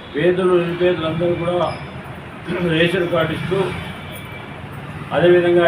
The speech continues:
ఇందిరమ్మ ఇస్తూ, పేదవారందరూ కూడా, బడుగు బలహీన వర్గాలందరూ కూడా మరి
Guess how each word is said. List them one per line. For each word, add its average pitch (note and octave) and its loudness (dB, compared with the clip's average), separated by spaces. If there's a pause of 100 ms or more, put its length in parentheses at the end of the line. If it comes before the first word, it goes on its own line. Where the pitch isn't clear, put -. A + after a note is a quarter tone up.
ఇందిరమ్మ E3+ 0
ఇస్తూ, F#3 -2 (1900)
పేదవారందరూ F3 4
కూడా, E3+ 4 (140)
బడుగు F3 2
బలహీన E3 0
వర్గాలందరూ D#3 -2 (100)
కూడా D#3 2 (1900)
మరి D3+ 2